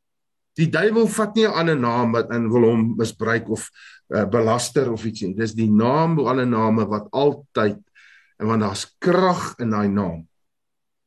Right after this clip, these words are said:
En as hulle nou enigstens, ek meen, as on-, hulle moet begin min-, films maak en Mohammed se naam moes mis-, misbruik, gaan, eh, Hollywood brand. Da-, daai manne gaan dit nie vat nie. Hulle sal dit nie vat nie.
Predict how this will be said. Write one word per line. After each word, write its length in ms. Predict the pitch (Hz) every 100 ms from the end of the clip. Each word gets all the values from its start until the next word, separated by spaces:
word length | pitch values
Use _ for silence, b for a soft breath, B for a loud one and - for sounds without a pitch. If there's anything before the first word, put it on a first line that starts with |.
| _ b b b _ -
En 160 | 127
as 140 | 131 123
hulle 220 | 147 180
nou 360 | 170 156 - - _ -
enigstens, 500 | 196 196 185 147 113
ek 140 | 127 131
meen, 200 | 143 127
as 140 | -
on-, 220 | 175 165
hulle 180 | 127 170
moet 180 | 170 143
begin 280 | 131 147 131
min-, 200 | 147 160
films 360 | 185 180 160
maak 240 | 151 165 131
en 100 | 110
Mohammed 420 | 98 123 165 160
se 120 | 143
naam 240 | 117 113
moes 180 | 110 107
mis-, 160 | 110 98
misbruik, 560 | 110 - 110 107 92 B B B B -
gaan, 440 | - 127 120 117
eh, 220 | 104 104 101
Hollywood 440 | 113 131 123 110
brand. 460 | 120 104 78 - - _ _ _ _ _ _ _ -
Da-, 260 | 92 107
daai 220 | 113 143
manne 220 | 151 147 147
gaan 160 | 143
dit 120 | 135
nie 80 | 139
vat 280 | - 98 92
nie. 160 | - - _ _ _ _ _ _ _ 107
Hulle 180 | 139 151
sal 180 | 156
dit 120 | 143 151
nie 140 | 160
vat 280 | - 90 -
nie. 120 | 101